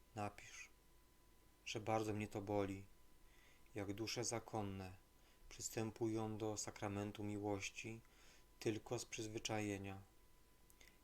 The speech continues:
jakoby nie rozróżniały tego pokarmu. Ani wiary, ani miłości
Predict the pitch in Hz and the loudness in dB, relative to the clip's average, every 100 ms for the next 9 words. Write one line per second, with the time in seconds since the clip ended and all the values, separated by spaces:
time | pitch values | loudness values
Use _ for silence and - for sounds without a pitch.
0 | - 104 - 113 107 107 110 113 131 127 | -4 -2 2 2 2 2 2 2 0 -2
1 | 139 127 120 98 98 104 110 101 104 110 | -4 0 2 2 2 0 -2 -4 -6 -6
2 | - 95 95 92 98 - - - - - | -2 -2 -2 -6 -10 -16 -20 -20 -20 -20
3 | - - - - - - - 101 101 101 | -20 -20 -20 -20 -20 -20 -2 0 2 0
4 | 104 - - 113 104 98 107 120 120 123 | -2 -10 -16 -6 2 6 6 4 0 -2
5 | - - - - - - 98 101 101 104 | -8 -20 -20 -20 -8 -2 0 2 2 2
6 | 110 113 - - - 117 | 2 2 0 -4 -4 -6